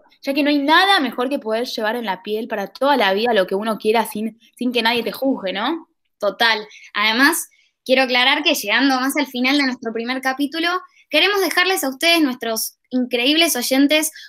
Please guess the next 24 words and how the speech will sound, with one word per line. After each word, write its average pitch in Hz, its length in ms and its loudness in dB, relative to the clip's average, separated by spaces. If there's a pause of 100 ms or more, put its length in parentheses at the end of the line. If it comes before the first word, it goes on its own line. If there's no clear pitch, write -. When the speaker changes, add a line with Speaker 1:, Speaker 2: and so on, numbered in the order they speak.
Speaker 2:
unas 370 220 2
recomendaciones 247 800 0
de 196 100 -2
lugares 220 340 2
de 233 100 -4
tatuajes 208 520 -6
en 190 100 -8
Buenos 185 280 -8
Aires, 180 400 -4 (240)
técnicas 262 500 0
y 214 60 -8
métodos 226 320 -4
de 208 260 -4
cuidado. 185 460 -2 (560)
Por 269 100 2
ejemplo, 240 480 2
para 240 160 2
los 262 140 0
que 294 100 -2
viven 349 360 4
en 220 100 -2
la 208 100 -4
ciudad 226 300 2
autónoma, 247 640 0